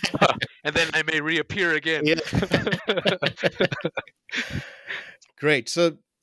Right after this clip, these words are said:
Speaker 2: thank you. Thank you for, uh, taking out the time. It was a fantastic conversation,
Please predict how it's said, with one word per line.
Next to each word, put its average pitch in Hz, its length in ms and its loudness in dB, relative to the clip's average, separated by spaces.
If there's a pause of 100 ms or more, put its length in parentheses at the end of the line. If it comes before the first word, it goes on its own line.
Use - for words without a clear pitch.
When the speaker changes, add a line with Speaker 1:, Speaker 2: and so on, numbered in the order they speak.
(120)
Speaker 2:
thank 185 260 2
you. 156 320 0
Thank 175 280 0
you 175 80 4
for, 131 400 2
uh, 120 140 0
taking 127 500 2
out 117 240 4
the 110 60 -6
time. 120 300 2
It 110 100 -4
was 113 200 2
a 110 60 -6
fantastic 120 480 0
conversation, 110 720 2